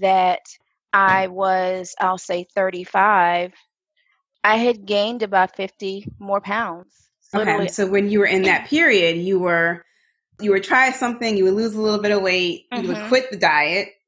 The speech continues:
Speaker 2: and go find the next thing and try that and do it a little bit and then, you know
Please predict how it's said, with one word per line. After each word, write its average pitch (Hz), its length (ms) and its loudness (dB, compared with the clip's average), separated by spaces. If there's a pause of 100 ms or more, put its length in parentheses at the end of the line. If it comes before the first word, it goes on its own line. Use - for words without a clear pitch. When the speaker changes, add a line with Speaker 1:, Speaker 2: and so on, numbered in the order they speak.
(640)
Speaker 2:
and 175 160 0
go 175 200 0
find 175 280 2
the 175 60 0
next 170 300 0
thing 151 420 -8 (800)
and 175 240 -2
try 196 300 4
that 185 480 2
and 190 160 -4
do 185 100 0
it 180 60 0
a 180 60 -2
little 175 280 -4
bit 170 180 0
and 170 80 -4
then, 170 280 -4 (180)
you 160 180 -6
know 175 280 -14